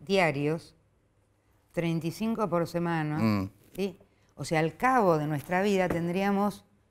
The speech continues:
Speaker 1: millones
Speaker 2: Sí, sí.
Speaker 1: y millones de sueños para recordar. Entonces,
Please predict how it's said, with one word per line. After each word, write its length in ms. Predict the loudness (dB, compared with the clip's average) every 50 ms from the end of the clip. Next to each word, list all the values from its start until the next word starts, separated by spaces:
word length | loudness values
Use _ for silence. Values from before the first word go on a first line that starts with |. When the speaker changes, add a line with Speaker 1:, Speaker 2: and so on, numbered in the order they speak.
| _ 0
Speaker 1:
millones 840 | 2 4 4 4 4 2 2 4 4 4 2 2 0 -2 -4 -10 -6 -2
Speaker 2:
Sí, 100 | -2 0
sí. 140 | 0 0 0 0
Speaker 1:
y 80 | 2 2
millones 400 | 2 2 2 2 2 2 4 4
de 120 | 2 2
sueños 640 | 0 2 2 2 4 4 4 4 4 2 2 0 -2
para 160 | -4 -2 -2
recordar. 400 | 0 0 -2 -4 -6 -6 -6 -4
Entonces, 480 | -4 -4 -2 -2 0 0 0 0 0